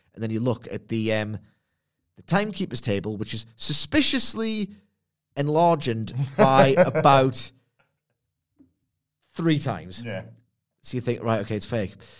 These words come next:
Speaker 1: Because, one, they need a bigger surface area to capture him. Two, they need to put some kind of inflatable underneath.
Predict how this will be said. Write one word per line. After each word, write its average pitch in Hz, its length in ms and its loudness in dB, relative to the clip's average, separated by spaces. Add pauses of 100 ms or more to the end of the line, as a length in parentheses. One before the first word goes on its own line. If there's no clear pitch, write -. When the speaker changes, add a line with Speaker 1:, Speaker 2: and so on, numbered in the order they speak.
(140)
Speaker 1:
Because, - 720 -4 (220)
one, 127 200 -2
they 131 80 -4
need 113 140 -4
a 104 40 -6
bigger 104 180 -4
surface 107 480 -2
area 101 460 -4
to - 140 -14
capture 95 460 -8
him. 104 180 -12 (840)
Two, 120 340 2
they 110 120 -6
need 107 160 -8
to 85 60 -14
put 110 140 -10
some 113 220 -6
kind 104 160 -8
of 101 100 -8
inflatable 95 640 -12
underneath. 85 400 -16